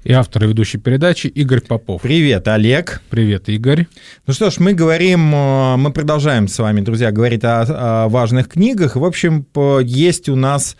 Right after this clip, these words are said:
Speaker 2: э, для этого причина, э, для такой темы. В общем, для Джона Толкина всегда можно вспомнить, тем более, что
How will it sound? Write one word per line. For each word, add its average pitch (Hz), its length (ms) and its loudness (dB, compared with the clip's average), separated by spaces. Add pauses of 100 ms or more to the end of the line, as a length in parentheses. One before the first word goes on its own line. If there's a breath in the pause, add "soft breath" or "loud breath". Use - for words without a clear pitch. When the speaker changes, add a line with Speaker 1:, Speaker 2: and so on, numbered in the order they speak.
(380 soft breath)
Speaker 2:
э, 113 500 0
для 113 720 -2
этого 113 240 0
причина, 131 720 0 (260)
э, 117 380 -2
для 117 300 0
такой 123 300 0
темы. 87 320 -4
В - 100 -16
общем, - 240 -14
для 92 240 -6
Джона 107 360 0
Толкина 147 480 0
всегда 151 520 -2
можно 135 340 0
вспомнить, 127 380 -2
тем 110 100 -2
более, 156 180 0
что 131 360 -2